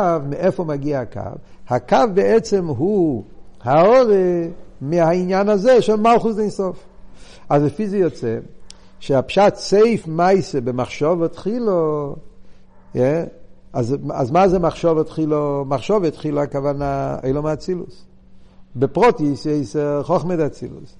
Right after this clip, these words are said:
עכשיו הרב מוסיף עוד ביור, לא רק אצילוס נקרא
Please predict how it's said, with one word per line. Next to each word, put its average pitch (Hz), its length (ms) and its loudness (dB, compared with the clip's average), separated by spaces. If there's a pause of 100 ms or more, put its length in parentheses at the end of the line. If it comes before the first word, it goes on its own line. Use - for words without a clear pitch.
עכשיו 190 360 2
הרב 151 240 0
מוסיף 147 400 -4 (100)
עוד 139 300 2
ביור, 143 640 -4
לא 233 260 4
רק 147 200 2
אצילוס 143 600 -2
נקרא 143 340 0